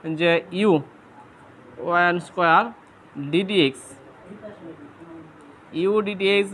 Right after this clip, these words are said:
v, u ডিডিএক্স v plus v ডিডিএক্স u, v, v হলো one minus x square ডিডিএক্স u,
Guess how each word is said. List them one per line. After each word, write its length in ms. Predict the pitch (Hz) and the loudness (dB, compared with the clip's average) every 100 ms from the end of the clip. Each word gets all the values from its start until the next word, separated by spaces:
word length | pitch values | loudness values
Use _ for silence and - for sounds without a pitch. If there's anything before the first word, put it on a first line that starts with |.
| 175 | -6
v, 20 | 165 127 110 - - - - - - - - - - - - - - - - - - - - 165 185 | -2 -2 -2 -12 -20 -20 -20 -20 -20 -20 -20 -20 -20 -20 -20 -20 -20 -20 -20 -20 -20 -20 -8 -2 0
u 100 | 202 | 0
ডিডিএক্স 380 | 190 185 185 160 | 0 0 -2 -4
v 20 | 175 202 226 220 - | -4 -2 -4 -6 -2
plus 360 | 165 170 190 180 139 | 4 6 4 0 -6
v 40 | 156 202 220 208 | -4 -2 -4 -6
ডিডিএক্স 400 | 196 185 175 151 | -2 -2 -2 -6
u, 120 | 107 - - - - - - - - 160 143 | -10 -12 -20 -20 -20 -20 -20 -20 -14 -10 -4
v, 20 | 160 127 131 | -2 -2 -6
v 20 | 180 185 | -8 -6
হলো 200 | 185 190 185 165 | -2 0 2 2
one 160 | 165 170 | 0 -2
minus 260 | 170 170 165 - 156 | -4 -4 -8 -8 -8
x 20 | - | -8
square 280 | 170 170 233 - - - - - - - 147 | -2 0 0 -6 -20 -20 -20 -20 -20 -16 -2
ডিডিএক্স 520 | 165 180 180 185 208 - - - - - - - - - - - - - - - - - 185 | -2 2 2 2 0 -8 -18 -18 -20 -20 -20 -20 -20 -20 -20 -20 -20 -20 -20 -20 -20 -10 0
u, 20 | 170 | 0